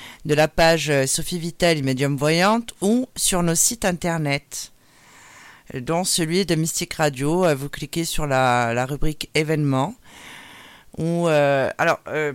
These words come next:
pour écouter, euh, Mystique Radio, parce qu'on me pose souvent la question, il y a l'application mobile, euh, qui est, qui est sortie. Et là, prochainement, d'ici quelques jours, euh, peut-être même demain,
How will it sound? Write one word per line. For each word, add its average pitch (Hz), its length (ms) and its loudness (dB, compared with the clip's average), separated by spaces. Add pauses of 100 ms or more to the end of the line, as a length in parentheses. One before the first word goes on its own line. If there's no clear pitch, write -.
(140)
pour 208 160 -4
écouter, 233 520 -6
euh, 180 80 0
Mystique - 380 -8
Radio, 202 280 -2
parce 196 100 -6
qu'on 160 120 -8
me 147 40 -8
pose 165 160 -10
souvent 185 220 -4
la 185 100 2
question, - 380 -4
il 185 60 0
y - 20 2
a 143 40 2
l'application 185 520 0
mobile, 170 440 0
euh, 135 160 2
qui 139 300 -8
est, 131 180 -2
qui - 140 -10
est 139 40 -6
sortie. 214 500 -4
Et 233 180 2
là, 190 180 2
prochainement, 185 680 0
d'ici 165 300 -8
quelques 160 300 -6
jours, 156 400 -6
euh, 151 140 -2
peut-être - 320 -10
même 151 200 -6
demain, 139 400 -4